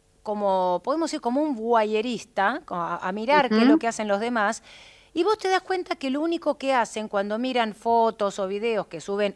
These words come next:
Speaker 1: otros, sean famosos o no sean famosos, lo único que hacen es destilar odio, hacer unos
Speaker 2: Ah, también.
Speaker 1: comentarios de porquería. Entonces yo digo,
Speaker 2: Mm.
Speaker 1: ¿qué le pasa a esa gente que cuando tiene un momento de ocio, porque para estar metido en las redes tenés que tener un momento de ocio,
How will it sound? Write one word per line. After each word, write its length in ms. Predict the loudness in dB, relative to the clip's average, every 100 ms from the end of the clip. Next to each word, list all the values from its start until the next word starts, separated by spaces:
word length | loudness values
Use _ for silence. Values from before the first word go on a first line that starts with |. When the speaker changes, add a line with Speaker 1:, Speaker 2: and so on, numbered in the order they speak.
| _
Speaker 1:
otros, 640 | 4 4 4 2 2 -2 -16 -20 _
sean 280 | -16 -12 -8
famosos 500 | -6 -2 -4 -4 -8
o 60 | -8
no 100 | -4
sean 200 | -4 0
famosos, 420 | 0 0 -2 -2
lo 60 |
único 200 | -2 -2
que 80 | -2
hacen 240 | -2 -2 -2
es 180 | -4 -6 -20 -20 _
destilar 640 | -8 -8 -8 -4 -2 -2
odio, 560 | -4 -8 -10 -8 -8 -8 -14 -16
hacer 240 | -10 -4 4
unos 140 | 6
Speaker 2:
Ah, 80 | 6
también. 180 | 4 -2
Speaker 1:
comentarios 320 | -2 -2 0
de 80 | -2
porquería. 580 | -4 -4 -6 -4 -4 -4
Entonces 340 | -4 -4 0
yo 80 | 2
digo, 220 | 4 2
Speaker 2:
Mm. 60 | 0 -14 -20
Speaker 1:
¿qué 120 | -6 -2
le 120 | -2
pasa 340 | -2 -4 -2
a 40 | -6
esa 220 | -4 -4
gente 320 | -2 -2 -2
que 80 | 0
cuando 300 | 0 0 0
tiene 240 | 2 2
un 60 | 2
momento 440 | 2 4 4 6
de 140 | 8 10
ocio, 360 | 8 8 2
porque 200 | 2 0
para 160 | 0 0
estar 180 | 2 0
metido 420 | 0 0 4 4
en 100 | 6
las 120 | 2
redes 260 | 4 2 2
tenés 240 | -2 -4
que 80 | -4
tener 160 | -4 -4
un 80 |
momento 340 | -4 -4 0 2
de 120 | 6
ocio, 380 | 4 4 0